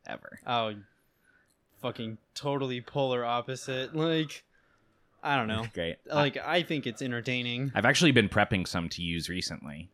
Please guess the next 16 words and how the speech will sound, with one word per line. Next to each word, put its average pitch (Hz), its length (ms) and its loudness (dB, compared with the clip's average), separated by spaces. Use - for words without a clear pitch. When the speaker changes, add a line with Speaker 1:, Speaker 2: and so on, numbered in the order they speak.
Speaker 1:
um, 78 340 -10
Speaker 2:
Yeah, 165 160 2
Speaker 1:
but 107 40 2
I 110 60 4
Speaker 2:
dude. 117 100 4
Speaker 1:
do 131 100 8
not 131 200 6
use 107 140 4
them 107 120 0
very 90 160 2
often. 85 300 0
I, 90 180 -2
I'm 101 220 0
usu-, 110 320 0
I 107 80 2
usually, 117 840 4